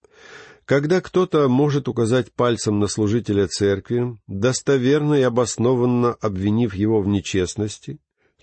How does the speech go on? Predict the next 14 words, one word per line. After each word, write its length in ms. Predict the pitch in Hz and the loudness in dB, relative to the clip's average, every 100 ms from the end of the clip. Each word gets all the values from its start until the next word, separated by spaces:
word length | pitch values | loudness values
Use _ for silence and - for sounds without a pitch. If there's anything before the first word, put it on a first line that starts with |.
| - | -4
тогда 600 | 113 104 104 117 120 123 | -2 0 0 2 2 0
делу 400 | 104 113 123 127 | 0 0 0 0
Христа 720 | - 110 107 - - 110 117 123 | 0 -2 -2 -4 -2 0 2 2
наносится 840 | 110 107 104 117 - 113 - 123 | 0 2 0 0 -2 -6 -4 -4
колоссальный 1080 | - 120 135 135 - - 156 160 143 117 | -2 0 0 -2 -6 -2 0 2 2 2
урон. 560 | 107 104 104 95 76 87 _ _ _ _ _ _ _ - | 2 2 2 0 -4 -14 _ _ _ _ _ _ _ -4
И 120 | 165 | 0
неважно, 760 | 208 214 170 202 180 107 95 90 | 2 2 2 0 0 0 -2 -2
какими 460 | 135 120 180 165 | -4 -4 -2 0
естественными 1000 | 139 131 - 147 151 - 139 139 135 135 | 2 0 -2 -2 -2 -2 -2 0 2 0
дарами 560 | 123 139 156 151 110 98 | 0 0 0 2 2 0
обладает 680 | 95 107 107 107 101 95 | 0 0 0 2 0 0
этот 280 | 104 98 95 | -2 0 -4
человек. 640 | - 110 107 101 95 80 | -2 0 2 2 0 -2